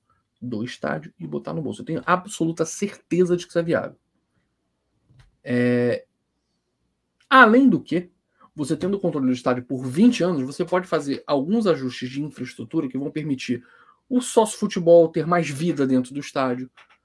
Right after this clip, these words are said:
ter pontos de atendimento, a loja oficial ter mais pontos de atendimento, que vira um atrativo extra pra um pa-, pra uma renovação ou troca de patrocínio, de confecção de uniformes,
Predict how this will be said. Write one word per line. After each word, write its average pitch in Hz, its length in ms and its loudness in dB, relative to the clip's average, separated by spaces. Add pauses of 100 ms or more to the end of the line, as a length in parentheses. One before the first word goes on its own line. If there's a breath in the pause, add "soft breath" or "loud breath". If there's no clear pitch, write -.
(180)
ter 165 200 -8
pontos 170 380 2
de 139 60 -2
atendimento, 135 460 0
a - 20 4
loja 160 340 6
oficial 127 440 2
ter 131 100 -4
mais 123 160 -2
pontos 123 220 -10
de 127 60 -14
atendimento, 131 500 -6
que 151 100 -18
vira 185 340 -2 (320 soft breath)
um 247 140 4
atrativo 175 540 -2
extra 147 200 -6
pra 151 120 -10
um 143 80 -6
pa-, 139 180 0
pra 139 140 -10
uma 135 120 -2
renovação 139 540 -2
ou 135 180 0
troca 135 300 -2
de 127 80 -4
patrocínio, 131 580 -2
de 123 80 -6
confecção 127 600 -4
de 123 80 -4
uniformes, 127 580 -2